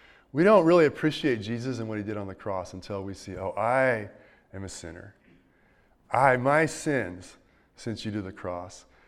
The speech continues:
and I need you. I need your sacrifice on the cross to take away my sins. I'm owning that." Um,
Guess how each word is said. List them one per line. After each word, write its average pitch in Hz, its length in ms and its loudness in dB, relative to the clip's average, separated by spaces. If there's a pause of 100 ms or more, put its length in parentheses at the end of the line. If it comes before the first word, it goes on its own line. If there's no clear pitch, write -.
(160)
and 107 140 -8
I 139 300 -2
need 127 440 -2
you. 104 340 -10
I 120 120 -4
need 143 300 -2
your 123 140 -4
sacrifice 98 680 -8
on 92 80 -16
the 95 60 -16
cross 107 480 -18 (400)
to - 100 -16
take 110 220 -10
away 95 180 -8
my 90 220 -10
sins. 90 320 -16
I'm 113 280 -6
owning 110 320 -6
that." - 1000 -14
Um, 107 420 0